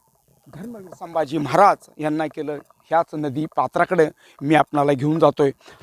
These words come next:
हे जात असताना मात्र हे अनेक मंदिरं, शिवशंकराची मंदिरं, साडेतीनशे वर्षापूर्वीची असणारी ही जुनी मंदिरं अनेक संभाजी महाराजांच्या आठवणीची साक्षात देत आहेत.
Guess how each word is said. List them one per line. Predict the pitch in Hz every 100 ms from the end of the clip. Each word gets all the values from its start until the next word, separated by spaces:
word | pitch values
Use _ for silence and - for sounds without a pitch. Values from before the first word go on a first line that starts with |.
| -
हे | 180
जात | 143 170 -
असताना | 151 160
मात्र | 156 147 147
हे | 131 156 - _ _ _ _ -
अनेक | 196 240
मंदिरं, | 156 160 156 147 143 _ _
शिवशंकराची | - 202 - 160 160 165 147 156
मंदिरं, | 139 139 175 190 135 - - _
साडेतीनशे | - 151 202 - _ - 180 196 - 349
वर्षापूर्वीची | 311 247 180 190 180 165 160 165 139 - - _
असणारी | 147 - 180 160
ही | 147 165
जुनी | - 135 220
मंदिरं | 220 165 143 147 - _ - - -
अनेक | 190 285 - _ _ _ _ _ _ _ -
संभाजी | - 175 208 202
महाराजांच्या | 143 131 160 180 170 151
आठवणीची | - 160 196 160 139 113 _ _ _ _ _
साक्षात | - - 127 - - 143
देत | 90 -
आहेत. | - _